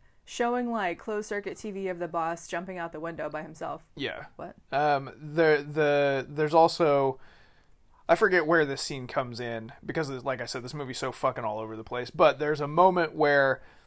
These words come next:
Speaker 2: someone is watching the video of what happened to Harvey Dent to turn him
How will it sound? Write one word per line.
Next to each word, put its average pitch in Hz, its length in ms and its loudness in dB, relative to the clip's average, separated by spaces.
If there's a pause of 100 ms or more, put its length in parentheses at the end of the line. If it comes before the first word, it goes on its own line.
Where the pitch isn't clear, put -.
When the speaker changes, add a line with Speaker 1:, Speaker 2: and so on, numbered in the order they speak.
(480)
Speaker 2:
someone 214 420 2
is 175 140 0
watching 143 720 2
the 131 100 -6
video 127 600 -2
of 120 260 -6
what 143 260 0
happened 151 640 2
to 143 160 0
Harvey 127 380 0
Dent 117 400 -6
to 135 80 -14
turn 143 360 -8
him 131 200 -8